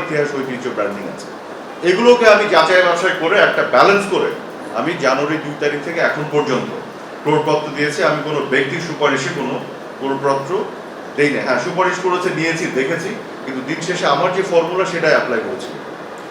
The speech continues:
আর ডিএফপির যে বিষয়টি আমি করছি, ওখানে আপনারা জানেন যে ডিএফপির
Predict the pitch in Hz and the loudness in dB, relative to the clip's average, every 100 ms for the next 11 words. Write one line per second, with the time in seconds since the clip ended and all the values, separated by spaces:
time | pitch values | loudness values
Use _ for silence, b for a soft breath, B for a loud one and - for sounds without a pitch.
0 | - - - - 117 120 - - - - | -14 -14 -6 6 10 10 8 2 -8 -14
1 | - - 143 190 190 214 208 190 190 - | -14 -12 2 2 4 -2 0 2 2 0
2 | 180 185 175 165 165 - 160 160 156 156 | -2 0 -2 -4 -6 -4 0 2 2 0
3 | 131 127 139 160 160 151 120 127 127 - | 2 4 4 -2 -4 -4 -2 -2 -2 -6
4 | 143 135 | -6 -4